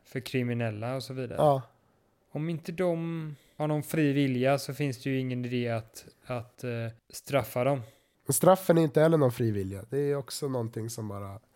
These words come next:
Speaker 2: det är också en konsekvens av någonting annat.
Speaker 1: Ja, men frågan är om vi bara, liksom, det, det som är jo-, s-, svårt, liksom, om det har någon, någon effekt, spelar det för roll? Om det har någon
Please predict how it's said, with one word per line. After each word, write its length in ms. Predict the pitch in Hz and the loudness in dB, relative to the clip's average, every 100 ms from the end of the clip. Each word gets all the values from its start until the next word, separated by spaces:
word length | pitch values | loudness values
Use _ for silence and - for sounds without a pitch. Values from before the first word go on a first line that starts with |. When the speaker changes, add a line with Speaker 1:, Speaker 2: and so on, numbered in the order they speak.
| _ _ | _ _
Speaker 2:
det 60 | 151 | 0
är 40 | |
också 200 | 151 - | 0 0
en 60 | 143 | -2
konsekvens 840 | 147 131 123 143 120 90 - - - | -2 -4 -4 -2 -2 -4 -8 -8 -8
av 380 | - 117 107 113 - | -4 -2 -2 -6 -12
någonting 400 | 117 113 107 120 | -6 -4 -4 -4
annat. 500 | 98 113 107 _ - _ _ _ _ - | -4 -4 -6 _ -20 _ _ _ _ -12
Speaker 1:
Ja, 60 | 143 | -2
men 160 | 151 139 | 0 4
frågan 300 | 156 156 156 | 6 6 4
är 80 | |
om 60 | 143 | 4
vi 140 | 139 | 4
bara, 280 | 139 139 131 | 6 8 6
liksom, 320 | 143 135 139 | 4 2 2
det, 220 | 139 139 143 | 4 4 6
det 180 | 147 | 2
som 120 | 131 143 | 2 0
är 40 | |
jo-, 200 | 139 160 | 0 0
s-, 320 | 151 135 131 - | -2 -4 -6 -4
svårt, 320 | 170 180 175 | 0 0 2
liksom, 280 | 143 139 139 | -2 -2 -2
om 160 | 135 | 2
det 80 | 143 | 2
har 240 | 135 170 | 4 2
någon, 340 | 202 196 196 190 | 2 0 -4 -2
någon 200 | 175 175 | 0 0
effekt, 680 | 175 175 - 127 - 127 117 | 0 0 0 -2 -4 -10 -6
spelar 280 | - 135 | -2 0
det 100 | 131 | 2
för 180 | 120 147 | 0 0
roll? 300 | 156 165 117 - - _ - | 2 0 -2 -10 -20 _ -12
Om 140 | 147 | -6
det 80 | 143 | -2
har 160 | 165 | 0
någon 260 | 190 185 196 | 0 -2 -4